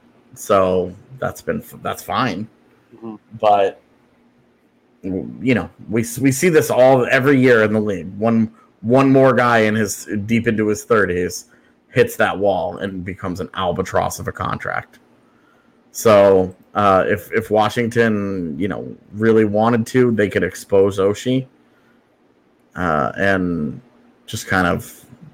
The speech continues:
Speaker 1: put the hands up and be like, "All right, that's fine, you know, take him, let him be your first captain or whatever, and we'll, we'll manage." Um, because, uh, thirty-four years old, uh, they don't really have the cap space. They don't have the flexibility.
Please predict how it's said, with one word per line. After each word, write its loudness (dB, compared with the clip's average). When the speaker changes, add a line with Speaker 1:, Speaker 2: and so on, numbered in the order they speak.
Speaker 1:
put -4
the -2
hands 0
up 4
and -6
be 2
like, 0
"All 4
right, 0
that's -10
fine, -4
you -4
know, -4
take 4
him, 0
let 4
him 4
be 6
your 6
first 2
captain -2
or 2
whatever, 4
and -4
we'll, 2
we'll 2
manage." 0
Um, 0
because, -2
uh, -8
thirty-four 2
years 2
old, 2
uh, -6
they 2
don't 4
really 2
have -2
the -4
cap -6
space. -2
They 0
don't -2
have -4
the -12
flexibility. -4